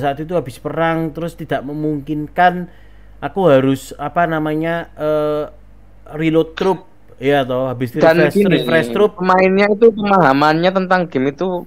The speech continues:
Speaker 2: bagus.
Speaker 1: Iya.
Speaker 2: Mereka
Speaker 1: Bagus.
Speaker 2: tahu apa yang harus dilakukan gitu loh.
Speaker 1: Iya.
Speaker 2: Inisiatifnya. Jadi gini, ketika kita berhadapan dengan tim yang fokus building, katakanlah seperti One F V G, ya,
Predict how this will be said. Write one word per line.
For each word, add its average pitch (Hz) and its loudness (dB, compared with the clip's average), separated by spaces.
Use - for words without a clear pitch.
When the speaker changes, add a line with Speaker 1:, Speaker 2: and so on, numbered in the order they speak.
Speaker 2:
bagus. 101 -6
Speaker 1:
Iya. 123 -4
Speaker 2:
Mereka 156 2
Speaker 1:
Bagus. 165 -2
Speaker 2:
tahu 156 4
apa 151 0
yang 147 -4
harus 113 -2
dilakukan 110 -4
gitu 98 -10
loh. 95 -12
Speaker 1:
Iya. 131 2
Speaker 2:
Inisiatifnya. 135 2
Jadi 160 6
gini, 156 6
ketika 233 0
kita 214 0
berhadapan 131 2
dengan 127 0
tim 185 4
yang 160 4
fokus 156 0
building, 117 0
katakanlah 143 -2
seperti 131 -2
One 107 4
F 110 -2
V 127 0
G, - -12
ya, 107 4